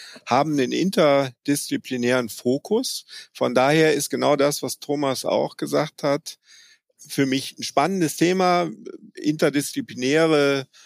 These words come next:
Projekte in der Logistik. Ich hab bisher die Rolle gehabt, dass ich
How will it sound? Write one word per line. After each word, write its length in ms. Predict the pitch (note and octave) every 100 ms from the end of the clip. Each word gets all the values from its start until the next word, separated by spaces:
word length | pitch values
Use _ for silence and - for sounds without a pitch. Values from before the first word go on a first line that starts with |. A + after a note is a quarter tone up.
| _ _ _ _ _ _ _
Projekte 960 | - A#2 B2+ E3 - E3+ E3 D#3+ D#3 -
in 400 | - C#3+ D3 C#3+
der 160 | B2 G#2+
Logistik. 720 | G2 D3 G#3 F#3+ F#3 F#3+ - - - - _
Ich 440 | - E3+ - - E3 C#3+
hab 240 | D#3+ - - -
bisher 460 | C#3+ - C#3+ D#3+
die 100 | C#3+
Rolle 320 | B2 C3 D#3
gehabt, 540 | C3+ B2+ C3 C#3 - -
dass 240 | A#2+ -
ich 500 | D2+ A#2 A2+ - -